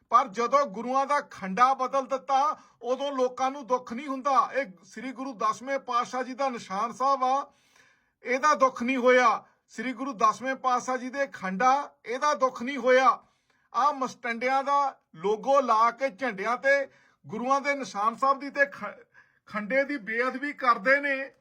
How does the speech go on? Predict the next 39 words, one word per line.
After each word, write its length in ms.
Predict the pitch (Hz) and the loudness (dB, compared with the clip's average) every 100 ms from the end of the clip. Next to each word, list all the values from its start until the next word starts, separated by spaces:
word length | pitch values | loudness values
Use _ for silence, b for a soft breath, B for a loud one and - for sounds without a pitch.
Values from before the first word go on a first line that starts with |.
| _ _ 123 | _ _ -10
ਗੁਰਦੁਆਰੇ 540 | 180 240 269 277 269 | -4 -4 2 4 4
ਦੀਆਂ 280 | 262 285 285 | 4 -2 -4
ਕਮੇਟੀਆਂ 680 | 285 233 233 233 247 277 277 | -4 -4 -4 -4 -6 -4 0
ਵਾਲੇ 280 | 269 277 | 4 4
ਤੇ 180 | 277 277 | 2 -2
ਸਿੰਘ 400 | 196 - 311 311 | -10 -8 -10 -10
ਤੇ 200 | 302 277 | -4 -2
ਖਾਲਸੇ 600 | - - 208 233 233 277 | -2 -6 -2 -2 -2 -8
ਕਹਾਉਣ 540 | 277 277 196 180 185 220 | -6 -8 -6 -8 -8 -2
ਵਾਲੇ, 440 | 269 285 277 269 285 b b b b b 127 - | 0 4 2 2 -4 b b b b b -20 -14
ਤੁਸੀਂ 220 | 208 277 | -8 -6
ਸ੍ਰੀ 280 | - 240 262 | -6 -4 -4
ਗੁਰੂ 220 | 285 302 | -6 -6
ਦਸਵੇਂ 500 | 226 214 196 254 277 | 0 0 0 -2 -2
ਪਾਤਸ਼ਾਹ 440 | 277 254 240 262 | 0 -4 -2 -4
ਦੇ 140 | 247 269 | -2 -4
ਨਹੀਂ 140 | 285 | -4
ਬਣੇ 300 | 233 240 277 | -4 -2 -4
ਤੇ 140 | 277 | -4
ਹੋਰ 340 | 240 202 240 254 | -6 0 -2 -2
ਕਿਹਦੇ 300 | 262 277 285 | -6 0 0
ਬਣੋਗੇ? 640 | 269 254 254 254 226 - b b b b | 2 0 2 2 2 0 b b b b
ਆਹ 220 | 208 269 | 0 0
ਸੰਗਤੇ 500 | - 233 233 262 285 | 0 -4 -4 -2 -2
ਦੇਖੋ, 420 | 208 226 226 269 | 2 0 -2 -6
ਤੁਹਾਨੂੰ 320 | 277 254 247 208 | -4 -6 -6 -4
ਦਰਸ਼ਨ 360 | 202 196 233 | -4 -4 -10
ਕਰਾਉਨੇ 440 | - 240 233 247 285 | -8 -4 -2 -2 -2
ਆ। 280 | 269 196 - b b b b _ b b 226 | -2 -6 -10 b b b b _ b b -2
ਇਹ 200 | 277 294 | 2 2
ਆ 120 | 196 | 0
ਸ੍ਰੀ 280 | - 247 254 | -4 -2 -2
ਗੁਰੂ 220 | 269 277 | -4 -4
ਦਸਵੇਂ 480 | 214 214 220 277 277 | -2 -2 -2 -4 -4
ਪਾਤਸ਼ਾਹ 460 | 240 240 - 254 | 2 2 2 -4
ਜੀ 140 | 247 254 | -6 -2
ਦਾ 200 | 269 269 | 0 0
ਨਿਸ਼ਾਨ 460 | 226 196 202 240 | -4 -4 -2 -2
ਸਾਹਿਬ, 360 | 208 254 254 | -2 -4 -2